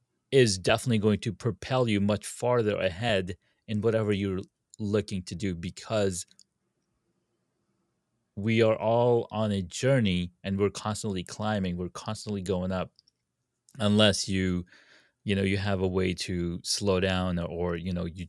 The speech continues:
don't wanna go that path, you can always switch. But then even if when you switch, those past experiences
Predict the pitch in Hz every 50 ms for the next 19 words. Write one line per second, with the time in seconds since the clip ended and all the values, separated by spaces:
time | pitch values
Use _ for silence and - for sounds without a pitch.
0 | _ - 113 101 98 95 92 90 90 82 80 90 87 87 82 78 - - 120 113
1 | 104 - - 90 - 90 107 104 92 90 90 - - - 139 135 - - - -
2 | - - - _ _ _ _ - 110 92 113 107 104 101 95 90 _ _ _ _
3 | _ _ _ _ _ - 131 139 165 151 143 127 117 120 117 104 104 - - -
4 | 170 165 127 - - - 104 117 110 107 101 - - 110 107 98 - - 98 -
5 | - - 95 92 90 - - 98 90 85